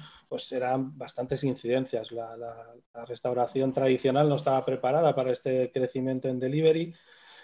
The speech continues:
Eh, las cocinas empezaban a saturarse con pedidos, eh, tenían, habían incidencias en las entregas, los tiempos de espera eran largos.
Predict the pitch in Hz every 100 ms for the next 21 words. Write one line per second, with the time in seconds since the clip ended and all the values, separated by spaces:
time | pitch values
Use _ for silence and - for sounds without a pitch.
0 | - 147 143 135 135 131 131 127 - 127
1 | 139 135 131 127 131 127 120 131 131 131
2 | 131 123 127 123 147 160 156 156 147 147
3 | 147 131 135 131 131 127 127 131 131 131
4 | 131 127 127 120 120 117 110 123 143 147
5 | 143 131 123 127 127 127 123 - 127 120
6 | 120 120 117 120 143 135 131